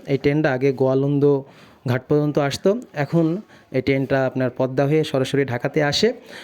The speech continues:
আগে বিভিন্ন স্টেশনে থামতো, কিন্তু এখন কিছু কিছু স্টেশনে থামে না, আহ, চুয়াডাঙ্গায় অবশ্যই থামে। তা আমরা এই ট্রেনে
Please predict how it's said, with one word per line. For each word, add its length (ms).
আগে 260
বিভিন্ন 460
স্টেশনে 500
থামতো, 380
কিন্তু 220
এখন 180
কিছু 260
কিছু 240
স্টেশনে 520
থামে 280
না, 100
আহ, 380
চুয়াডাঙ্গায় 480
অবশ্যই 260
থামে। 300
তা 80
আমরা 280
এই 140
ট্রেনে 420